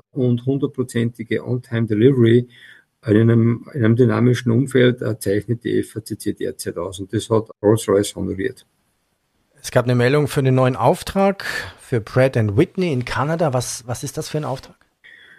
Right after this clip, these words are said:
Speaker 1: Das ist ein für uns sehr wichtiger Auftrag. Hier geht es um die Wartung und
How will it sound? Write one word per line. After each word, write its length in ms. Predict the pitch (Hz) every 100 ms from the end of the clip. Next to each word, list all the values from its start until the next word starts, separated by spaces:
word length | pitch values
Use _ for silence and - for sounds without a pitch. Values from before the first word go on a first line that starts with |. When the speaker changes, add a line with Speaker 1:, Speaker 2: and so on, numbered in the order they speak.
| - - -
Speaker 1:
Das 160 | 120
ist 180 | 156 147
ein 400 | 135 127 127 127
für 140 | -
uns 220 | 135 131 -
sehr 220 | 120 104
wichtiger 540 | 139 170 - 160 160
Auftrag. 520 | 120 139 - 151 147
Hier 160 | 147 127
geht 240 | 123 123
es 160 | 127 123
um 260 | 196 123 117
die 320 | 120 110 107
Wartung 720 | 107 101 120 147 151 139 139
und 480 | - 120 123 120